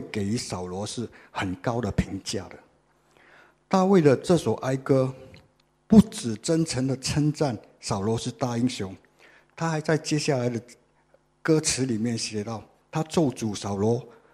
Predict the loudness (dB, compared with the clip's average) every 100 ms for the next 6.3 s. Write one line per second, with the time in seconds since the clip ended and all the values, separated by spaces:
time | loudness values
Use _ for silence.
0 | _ _ -8 -6 -4 -2 0 0 0 -2
1 | -6 -16 -20 _ _ _ _ 0 2 2
2 | -2 -4 -12 -10 0 2 2 0 -2 -4
3 | -12 _ _ -6 0 2 2 2 0 0
4 | 0 -4 -6 _ _ _ _ _ 2 2
5 | 4 2 4 6 8 8 6 4 2 -2
6 | 0 -2